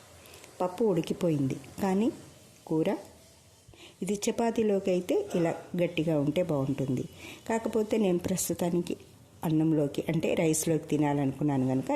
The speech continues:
ఇంకొక హాఫ్ గ్లాస్ పోసి కాస్త పలసగా చేశాను కదా. ఎలా ఉంది? పలసగా ఉంది అంటే అన్నంలోకి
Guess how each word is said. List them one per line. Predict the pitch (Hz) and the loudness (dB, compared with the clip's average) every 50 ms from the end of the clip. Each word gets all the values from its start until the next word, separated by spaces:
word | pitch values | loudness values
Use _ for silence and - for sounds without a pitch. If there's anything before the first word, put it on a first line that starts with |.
| 254 190 175 | 2 2 2
ఇంకొక | 175 151 170 160 - 170 139 | 2 2 0 0 0 0 -2
హాఫ్ | 139 143 - - - - 139 | -2 -4 -4 -6 -6 -2 -2
గ్లాస్ | 135 127 143 - - - | 0 0 0 -2 -2 -2
పోసి | 147 139 135 - - 427 - - - - - - - - - - - - | -2 -2 0 0 0 -2 -2 -4 -8 -14 -16 -20 -20 -20 -20 -14 -8 -6
కాస్త | 165 165 - - 160 - 160 | -6 -4 -4 -6 -4 -2 -2
పలసగా | 147 151 151 - 190 165 170 151 - - | 0 0 0 0 0 0 0 -2 -2 -2
చేశాను | 139 135 - - 131 117 120 - - - - - - - - - - - - - - - - - - - - - - - - - - - - - - - - _ _ _ _ - - - - - - - _ _ - | -4 -2 -2 -2 -2 -2 -2 -4 -6 -8 -16 -18 -18 -16 -16 -18 -20 -20 -20 -20 -20 -20 -20 -20 -20 -20 -20 -20 -20 -20 -20 -20 -20 -20 -20 -20 -20 -20 -20 _ _ _ _ -20 -20 -20 -20 -20 -20 -20 _ _ -8
కదా. | - 226 294 381 466 - - - - - - - 214 | -6 -4 -4 -4 -6 -8 -12 -20 -20 -20 -12 -4 -2
ఎలా | 226 233 262 262 247 | 0 2 2 2 4
ఉంది? | 240 240 247 254 247 - - - - - - - - - - - | 4 2 2 0 -2 -4 -10 -20 -20 -20 -20 -20 -20 -10 -4 -2
పలసగా | 160 160 160 - 175 170 165 151 135 | -2 0 0 0 0 2 2 2 2
ఉంది | - 139 - - 180 | 0 0 -2 0 0
అంటే | 185 180 - - - 185 | 0 0 0 0 0 2
అన్నంలోకి | 175 170 165 165 160 156 147 143 156 - - | 2 4 4 4 4 2 2 0 0 -2 -2